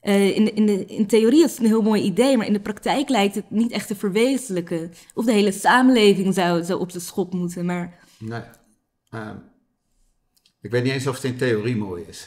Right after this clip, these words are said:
Speaker 2: Ik denk eigenlijk dat het vooral in de praktijk mooi is, maar de praktijk moet dan wel een beetje buigen en moet, moet gaan zien waar, waar ze eigenlijk zichzelf in de weg zit, hè? Want als je nou, als je nou denkt, wat kan iemand van zestien nu überhaupt in een,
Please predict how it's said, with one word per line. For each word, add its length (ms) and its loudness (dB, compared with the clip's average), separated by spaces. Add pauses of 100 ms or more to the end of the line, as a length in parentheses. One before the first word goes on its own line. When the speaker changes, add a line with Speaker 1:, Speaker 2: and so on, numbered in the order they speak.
Speaker 2:
Ik 140 -14
denk 160 -8
eigenlijk 240 -4
dat 120 -8
het 80 -14
vooral 220 -8
in 100 -8
de 80 -10
praktijk 480 -10
mooi 280 -8
is, 200 -6
maar 160 -6
de 80 -10
praktijk 500 -6
moet 140 -10
dan 100 -12
wel 180 -8
een 80 -10
beetje 340 -6
buigen 480 -2
en 160 -12
moet, 200 -14
moet 200 -14
gaan 200 -14
zien 320 -6
waar, 360 -8 (480)
waar 240 -10
ze 100 -10
eigenlijk 340 -10
zichzelf 480 -10
in 60 -8
de 80 -10
weg 240 -10
zit, 280 -16
hè? 120 -14
Want 260 -12 (720)
als 220 -10
je 60 -6
nou, 180 -6 (220)
als 220 -10
je 60 -10
nou 160 -6 (100)
denkt, 420 -10 (680)
wat 220 -8
kan 280 -4
iemand 300 -2
van 120 -6
zestien 440 -4
nu 180 -6
überhaupt 640 -4
in 140 -4
een, 340 -12